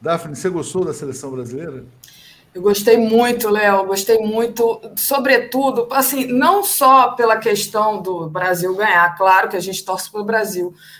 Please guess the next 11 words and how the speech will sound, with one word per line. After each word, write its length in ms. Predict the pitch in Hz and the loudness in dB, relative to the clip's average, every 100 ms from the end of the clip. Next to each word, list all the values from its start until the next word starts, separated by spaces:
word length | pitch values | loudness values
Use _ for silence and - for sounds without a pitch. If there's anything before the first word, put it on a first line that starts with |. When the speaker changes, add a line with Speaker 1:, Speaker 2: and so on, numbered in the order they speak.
| _ | _
Speaker 2:
mas 220 | 202 208 | -2 4
eu 160 | 233 226 | 6 8
acho 240 | 233 - | 6 4
que 160 | 262 226 | 4 4
ontem 540 | 226 247 247 220 202 | 6 4 4 2 0
foi 160 | 220 233 | 2 2
o 100 | - | 0
primeiro 460 | 240 226 269 254 | -2 2 2 2
passo 680 | 226 202 226 220 - 175 175 _ _ _ _ _ _ _ - | 4 8 8 6 0 -6 -14 _ _ _ _ _ _ _ 0
pro 240 | 254 262 | 4 6
Brasil 1120 | 285 269 233 202 233 247 262 262 247 214 202 | 6 8 6 4 2 2 4 2 0 -2 -4